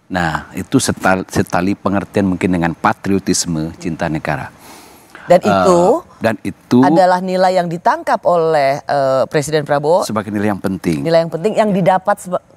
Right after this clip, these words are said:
Speaker 2: ke-, di-, menjadi, menjadi seorang prajurit.
Speaker 1: Betul, karena prajurit itu nilai-nilainya loyal, itu penting, ya.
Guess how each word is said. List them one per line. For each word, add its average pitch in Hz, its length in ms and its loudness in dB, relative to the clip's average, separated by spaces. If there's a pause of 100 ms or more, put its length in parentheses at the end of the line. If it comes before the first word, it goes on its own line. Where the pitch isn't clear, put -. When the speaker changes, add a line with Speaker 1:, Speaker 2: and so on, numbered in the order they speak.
Speaker 2:
ke-, 185 160 -6
di-, 165 160 -4
menjadi, 170 400 -2
menjadi 165 240 0
seorang 156 160 2
prajurit. 170 480 -2
Speaker 1:
Betul, 98 720 -2
karena 107 320 -2
prajurit 107 480 -4
itu 156 320 -2
nilai-nilainya 104 800 0 (880)
loyal, 98 400 0 (320)
itu 123 160 -2
penting, 95 320 -2 (560)
ya. 85 240 -6